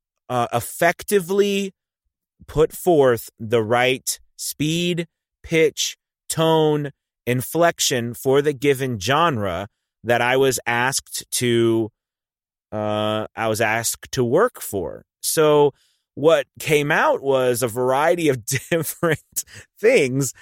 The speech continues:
that, well, quite frankly, was not that pretty. <laughs> So, you know, it was just, it was cr-, it was awful <laughs> to say the least. And, uh, but I look back on that and I think, you know,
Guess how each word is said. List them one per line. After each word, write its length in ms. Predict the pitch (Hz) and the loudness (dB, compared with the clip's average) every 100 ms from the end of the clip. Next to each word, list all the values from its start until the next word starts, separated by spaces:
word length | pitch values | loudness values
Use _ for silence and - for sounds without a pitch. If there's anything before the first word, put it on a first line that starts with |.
| - - | -20 -4
that, 420 | 139 139 147 143 - _ | 0 2 2 0 -4 _
well, 360 | 160 202 233 - - - | 0 2 2 -4 -16 -2
quite 220 | 208 254 | 2 2
frankly, 340 | - 208 214 226 | 2 -2 4 4
was 160 | 165 | 4
not 280 | 175 180 165 | 2 0 2
that 260 | 165 160 - | 2 2 0
pretty. 320 | 120 78 - | -4 -4 -8
<laughs> 440 | - - - - 202 | -20 -6 -6 -2 -4
So, 600 | - - - 175 165 156 - - _ - | -2 -4 2 4 6 4 -2 -20 _ -2
you 100 | 175 | 0
know, 100 | 170 | 2
it 220 | 185 196 | 0 0
was 680 | 170 170 156 151 147 143 - _ _ _ _ _ _ _ _ | 2 4 6 4 2 -2 -10 _ _ _ _ _ _ _ _
just, 280 | - 151 - | -4 -2 -4
it 220 | - 185 185 | 0 0 4
was 240 | 180 165 | 4 4
cr-, 220 | - - - | -2 -10 -2
it 180 | 170 147 | -2 2
was 580 | 180 165 160 139 - - _ _ _ - | 4 4 4 -2 -8 -12 _ _ _ 2
awful 600 | 147 175 160 160 175 196 - | 4 6 4 4 4 2 -8
<laughs> 120 | - - | -8 0
to 100 | 135 | 0
say 340 | - - 143 127 | 0 -2 -4 0
the 120 | 127 | 0
least. 440 | 113 98 76 - - _ _ _ _ | 0 -2 -6 -12 -16 _ _ _ _
And, 500 | 151 160 160 151 151 | -2 2 2 2 2
uh, 240 | 160 147 147 | 0 2 2
but 140 | 160 | 2
I 60 | 170 | 2
look 240 | 180 170 | 2 0
back 280 | 220 254 - | 0 0 2
on 200 | 170 139 | 0 0
that 260 | 120 120 - | 0 -2 -4
and 140 | 139 | -2
I 80 | 143 | -2
think, 340 | - 170 160 | -2 -4 -2
you 60 | 175 | -2
know, 320 | 160 143 131 | 0 2 2